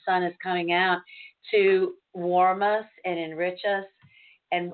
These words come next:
I think warm our heart, warm our spirit, and bring us into a really happy, healthy place." So.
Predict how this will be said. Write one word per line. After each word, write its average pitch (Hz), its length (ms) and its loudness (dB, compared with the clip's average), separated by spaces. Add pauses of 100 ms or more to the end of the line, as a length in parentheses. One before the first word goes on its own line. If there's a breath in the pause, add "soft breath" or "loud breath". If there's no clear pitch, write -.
I 190 160 4
think 190 240 -8
warm 180 380 0
our 160 140 0
heart, 180 400 -2
warm 180 280 -4
our 156 180 -4 (160)
spirit, 175 480 2 (420 soft breath)
and 185 180 0
bring 196 300 0
us 190 180 -4
into 196 720 0
a 165 100 4
really 175 720 0 (140)
happy, 180 420 0
healthy 170 440 -2
place." 226 420 -2 (880 loud breath)
So. 190 340 0